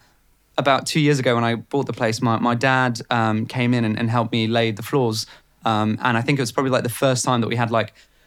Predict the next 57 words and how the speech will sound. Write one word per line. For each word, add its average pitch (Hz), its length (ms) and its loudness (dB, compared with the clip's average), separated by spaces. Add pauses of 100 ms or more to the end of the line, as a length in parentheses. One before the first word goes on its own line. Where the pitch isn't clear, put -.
(440)
"Cool, 185 260 4
I 131 80 2
was 143 140 2
very 196 220 2
worried 156 260 4
about 120 260 0
you, 120 140 -2
but 120 100 -4
now 139 180 2
that 135 100 0
I 131 40 -2
see 139 180 -4
that 127 100 -2
you've 120 180 -6
bought 127 160 0
a 123 60 0
home 131 200 0
and 113 60 -2
it's 110 120 -6
actually 131 220 -4
a 120 40 -2
nice 131 240 -2
home 113 260 -4
and, 110 80 -2
like, 107 180 -4
you 117 60 -4
know, 107 80 -2
you're," 110 320 -2 (200)
it - 60 0
was 143 140 0
kinda 147 120 2
like, 135 200 0
you 143 60 2
know, 127 100 2
we 135 240 -2
were 147 160 4
like 131 200 2
men 139 280 2
seeing 127 320 0
eye 131 140 2
to 127 140 -4
eye, 135 160 2
which 175 160 0
was 151 100 -4
kinda, 208 160 0
like, 165 120 2
a 151 60 0
very 143 260 4
touching 127 340 0
moment, 123 300 0
which 113 180 -4
I, 113 100 2
I, - 240 -2
I 120 40 -2
kinda, 131 160 -2
like, 113 160 0
really, 120 400 0